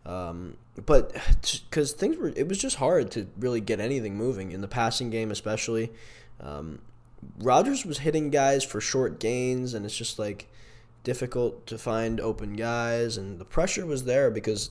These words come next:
they have a great pass rush, a great defensive front. It's just difficult to commit, to kind of navigate through that,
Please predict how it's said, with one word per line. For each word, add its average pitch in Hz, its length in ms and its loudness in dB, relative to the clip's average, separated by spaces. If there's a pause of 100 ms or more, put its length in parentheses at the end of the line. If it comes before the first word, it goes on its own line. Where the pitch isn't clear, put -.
they 104 100 0
have 110 120 4
a 110 60 0
great 107 240 0
pass 107 260 0
rush, 110 300 0 (640)
a 120 60 -2
great 117 260 4
defensive 113 400 -4
front. 110 380 -2
It's 127 160 2
just - 240 0
difficult 127 400 2
to 104 100 -4 (200)
commit, 107 440 0
to 101 220 0 (160)
kind 123 180 2
of 101 120 -4
navigate 107 480 2
through 113 240 0
that, 95 260 -2